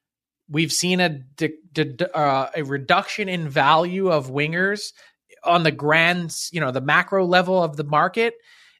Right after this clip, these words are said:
And for guys that don't drive play, it's hard to pay,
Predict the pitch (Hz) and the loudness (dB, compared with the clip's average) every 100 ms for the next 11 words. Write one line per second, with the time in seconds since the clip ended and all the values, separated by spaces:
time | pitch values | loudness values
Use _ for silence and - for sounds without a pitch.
0 | - 160 165 170 165 156 - _ _ _ | -6 2 4 4 0 -6 -12 _ _ _
1 | _ _ _ _ _ - 165 151 170 202 | _ _ _ _ _ -8 -4 2 4 2
2 | 202 208 160 165 185 185 175 170 185 175 | 2 -2 0 0 0 -2 0 4 4 2
3 | - - 202 214 151 147 151 147 _ _ | -6 -4 0 2 2 0 -4 -10 _ _
4 | _ 175 175 - - 165 180 220 214 208 | _ -8 -8 -8 -2 2 4 2 -2 -8
5 | - 185 190 190 185 | -4 -2 0 -2 -6